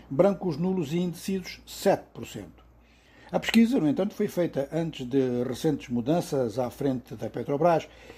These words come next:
e possível privatização da empresa. Isto pode ter influência no eleitorado.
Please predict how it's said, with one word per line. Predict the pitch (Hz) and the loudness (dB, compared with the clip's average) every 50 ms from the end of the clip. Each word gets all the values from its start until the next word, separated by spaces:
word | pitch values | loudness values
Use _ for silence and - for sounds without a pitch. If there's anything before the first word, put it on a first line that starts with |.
| - | -8
e | 170 180 175 | -6 -6 -4
possível | - 170 151 - - - 196 185 147 160 151 139 | -2 -2 -2 0 0 0 -2 2 4 4 2 4
privatização | - 160 160 139 139 139 135 - 139 131 127 117 - 160 156 | 2 0 -2 0 0 -2 -2 -2 -2 -2 -2 -2 0 0 0
da | 139 156 | 2 2
empresa. | 156 147 123 - 143 143 139 127 117 104 - 101 | 2 2 0 2 2 4 4 2 2 -2 -6 -6
Isto | 110 127 147 131 - - 175 - | -6 -6 -6 -8 -10 -14 -16 -8
pode | - 156 151 147 - | -4 -2 -2 -2 -4
ter | - - 147 139 | -6 -6 -4 -2
influência | 139 127 - 123 123 143 151 143 - 139 | -2 -2 -4 -4 -2 -2 -2 0 -2 -2
no | 135 135 131 | 0 0 2
eleitorado. | 131 139 135 127 139 123 117 110 98 - - - | 2 2 0 0 0 -2 -2 -2 -4 -6 -14 -20